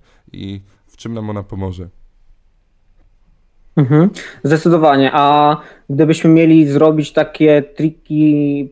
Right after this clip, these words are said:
Speaker 2: pytanie o, do, dotyczące prestiżu
Speaker 1: Mhm.
Speaker 2: tych, powiedzmy, wa-, i sta-, stańmy jakby cały czas w tym podwórku tych, tych technicznych osiągnięć czy tych technicznych certyfikatów, jakie możemy mieć.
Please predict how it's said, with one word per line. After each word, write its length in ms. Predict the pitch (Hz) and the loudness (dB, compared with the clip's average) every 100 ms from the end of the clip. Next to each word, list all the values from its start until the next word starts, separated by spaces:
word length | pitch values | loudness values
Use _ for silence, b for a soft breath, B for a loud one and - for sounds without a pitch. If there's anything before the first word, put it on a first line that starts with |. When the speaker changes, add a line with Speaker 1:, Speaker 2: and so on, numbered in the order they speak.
| _ - | _ -10
Speaker 2:
pytanie 680 | 147 147 147 151 147 143 143 | -4 -2 0 0 0 0 0
o, 180 | 147 151 | -2 -4
do, 340 | 143 147 156 | -10 -10 -8
dotyczące 500 | 147 143 151 151 151 | -10 -10 -8 -6 -8
prestiżu 720 | - 160 - 185 151 131 127 | -6 -6 -4 -4 -4 -6 -8
Speaker 1:
Mhm. 260 | 113 104 139 | -10 -16 -18
Speaker 2:
tych, 280 | - 143 - | -12 -12 -10
powiedzmy, 480 | 147 143 143 151 139 | -12 -10 -10 -10 -8
wa-, 140 | 143 | -8
i 260 | 151 156 143 | -8 -10 -12
sta-, 200 | - 151 | -14 -8
stańmy 520 | 170 160 160 156 151 | -4 -2 -2 -2 -4
jakby 220 | 147 147 | -6 -8
cały 240 | 151 156 147 | -6 -4 -4
czas 220 | 151 - | -8 -10
w 60 | |
tym 220 | - 147 143 | -10 -8 -8
podwórku 680 | - 143 151 147 - 147 143 | -12 -10 -8 -8 -6 -6 -6
tych, 180 | 143 | -12
tych 180 | - 135 | -10 -10
technicznych 760 | 151 143 160 147 160 151 - - | -10 -8 -8 -8 -8 -8 -10 -16
osiągnięć 500 | 143 165 151 135 - | -8 -6 -6 -8 -12
czy 140 | 131 | -16
tych 160 | 135 139 | -14 -12
technicznych 440 | 143 - 131 135 | -12 -14 -16 -16
certyfikatów, 580 | 147 - 135 - 151 131 | -16 -14 -16 -8 -8 -8
jakie 180 | 127 131 | -12 -12
możemy 280 | 127 127 123 | -12 -12 -12
mieć. 260 | 123 - | -14 -18